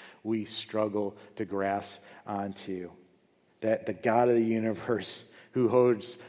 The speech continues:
the world in his hands. Last week we said the world is actually his footstool, right? And he is the God who knows when a single hair falls from our head. He is the God who keeps track of your tears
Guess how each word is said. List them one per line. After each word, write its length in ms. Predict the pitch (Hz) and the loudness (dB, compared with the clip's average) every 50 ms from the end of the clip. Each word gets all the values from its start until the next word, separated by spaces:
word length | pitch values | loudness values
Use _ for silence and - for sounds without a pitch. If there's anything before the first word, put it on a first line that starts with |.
| - | 0
the 100 | - 123 | 2 4
world 420 | 117 113 110 123 127 135 131 127 123 | 4 4 6 6 6 8 6 6 6
in 100 | 127 123 | 4 2
his 140 | 120 117 - | 2 0 0
hands. 280 | 131 120 120 113 101 | 0 0 2 0 2
Last 260 | 95 107 117 113 - | 2 4 4 4 4
week 180 | - 117 107 - | 2 0 0 0
we 80 | 110 104 | -2 -2
said 240 | - - 117 110 | 2 2 2 2
the 100 | 104 107 | 2 2
world 320 | 104 101 113 120 117 117 113 | 2 6 6 6 8 6 6
is 100 | 104 101 | 4 6
actually 320 | 117 117 - - 120 107 | 4 4 4 4 0 2
his 180 | 104 101 98 - | 2 0 -2 -4
footstool, 580 | - - 123 120 - - - 120 113 107 101 | 0 2 2 2 2 0 0 2 4 4 4
right? 300 | 98 107 113 113 120 120 - - - - - - - - | 6 8 8 8 8 6 0 -6 -14 -16 -18 -14 -6 -2
And 140 | 117 120 | 0 0
he 120 | 120 135 143 | 4 6 6
is 120 | 135 120 | 6 6
the 80 | - 113 | 4 0
God 340 | 98 117 117 117 120 120 110 | 2 2 4 6 6 6 4
who 120 | 117 120 | 2 -2
knows 280 | 113 113 113 113 104 101 | 0 0 0 0 0 -2
when 120 | 104 101 | -4 -6
a 60 | 101 | -6
single 560 | - - - 135 131 123 117 127 120 113 113 - - - - | -8 -8 -4 -4 -2 2 2 2 2 2 0 -4 -12 -18 -10
hair 400 | - 123 117 110 110 107 104 104 - - - - | -4 -2 0 2 2 2 0 -2 -6 -14 -20 -20
falls 560 | - - - 110 107 104 104 104 101 - - - - _ | -10 -2 0 2 2 2 2 0 -2 -6 -14 -20 -20 _
from 220 | - - 117 107 107 | -6 -4 -4 -2 -2
our 140 | 104 101 92 | -2 -4 -4
head. 320 | - 90 87 82 82 - - _ _ _ _ _ _ _ _ _ _ _ _ _ _ _ _ _ _ _ _ _ _ _ _ _ _ _ _ _ _ _ _ _ _ _ _ _ _ _ _ _ _ _ _ _ _ _ _ _ _ _ _ _ | -6 -8 -10 -10 -12 -16 -18 _ _ _ _ _ _ _ _ _ _ _ _ _ _ _ _ _ _ _ _ _ _ _ _ _ _ _ _ _ _ _ _ _ _ _ _ _ _ _ _ _ _ _ _ _ _ _ _ _ _ _ _ _
He 120 | - 120 120 | 0 2 2
is 120 | 107 95 | 2 2
the 60 | 101 | -2
God 340 | 92 90 110 104 104 104 98 | -4 -2 -2 0 0 0 -2
who 120 | 87 98 92 | -2 -4 -8
keeps 300 | - 113 107 - - - | -8 -8 -10 -8 -10 -10
track 360 | - - 117 107 104 101 - | -6 -4 -2 -2 -2 -2 -4
of 120 | 101 92 | -6 -6
your 140 | 92 92 90 | -6 -8 -10
tears 720 | - - - - 120 113 107 92 82 78 78 - - - | -10 -12 -10 -8 -6 -4 -4 -6 -8 -10 -14 -16 -18 -20